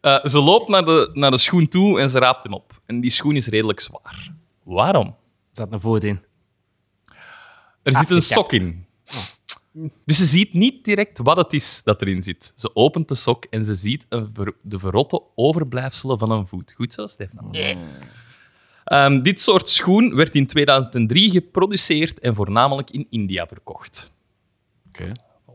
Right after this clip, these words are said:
Speaker 1: Oké. <clears throat> Zes dagen later, zesentwintig augustus tweeduizend en zeven,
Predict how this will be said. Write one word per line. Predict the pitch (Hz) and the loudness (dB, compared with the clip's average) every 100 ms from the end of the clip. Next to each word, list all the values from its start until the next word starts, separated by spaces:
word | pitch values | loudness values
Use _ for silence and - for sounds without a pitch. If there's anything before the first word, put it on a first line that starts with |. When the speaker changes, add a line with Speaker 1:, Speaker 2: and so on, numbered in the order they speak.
| _ _ _ | _ _ _
Speaker 1:
Oké. | 123 123 143 - _ _ | -8 -6 -6 -16 _ _
<clears throat> | - - 73 - - - _ - - _ _ | -10 -4 -4 -6 -14 -20 _ -20 -20 _ _
Zes | 135 214 175 | 4 6 6
dagen | 160 151 123 | 4 4 2
later, | 85 85 - - - _ | 0 -4 -12 -20 -20 _
zesentwintig | - 113 135 127 147 143 | -4 -2 -2 -4 -6 -6
augustus | 135 123 127 - 127 | -6 -6 -6 -6 -8
tweeduizend | - 117 117 113 110 110 | -4 0 0 -2 -6 -8
en | 98 | -8
zeven, | 90 95 131 165 | -6 -8 -8 -12